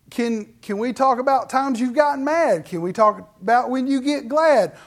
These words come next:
Are there things that you like to do? Are there things you don't like to do?" Do you know, we get, you know, "What's your past look like? Am I gonna find out you did something weird? Do you have felonies? Do you have, you know,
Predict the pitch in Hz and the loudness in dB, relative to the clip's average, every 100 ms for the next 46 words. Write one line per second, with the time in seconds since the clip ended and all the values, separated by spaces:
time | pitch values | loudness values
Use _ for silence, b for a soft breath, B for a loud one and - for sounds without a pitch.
0 | B 180 196 185 233 233 233 247 233 247 | B 0 2 0 -2 -2 -4 -6 -6 -2
1 | 254 262 262 247 339 294 180 175 175 220 | 0 0 -4 -6 -2 0 -2 -2 -4 -4
2 | 226 220 254 294 294 226 185 156 170 156 | -4 -6 0 0 2 0 0 -2 -12 -12
3 | 131 - b b 285 370 330 285 240 311 | -14 -20 b b -4 -2 0 -2 -2 -4
4 | 294 - - _ 226 214 175 320 - - | -4 -8 -20 _ -2 -2 2 0 0 -8
5 | 262 330 359 392 311 - 233 175 190 151 | -8 0 2 4 2 2 0 0 0 -2
6 | 107 95 b b 151 180 202 220 196 233 | -4 -16 b b -2 0 0 0 -2 0
7 | 233 247 - 233 247 269 240 277 269 262 | 2 2 0 -4 -2 -2 0 0 0 -2
8 | 262 311 359 359 b b 202 220 214 302 | 0 0 -2 -4 b b -4 -2 2 2
9 | 320 - 403 381 294 202 147 104 - B | 2 -2 0 4 4 2 -6 -10 -16 B
10 | B 156 208 240 269 208 285 330 349 254 | B -6 -2 0 0 0 2 4 4 0
11 | B B - 277 285 277 262 | B B -2 4 6 6 2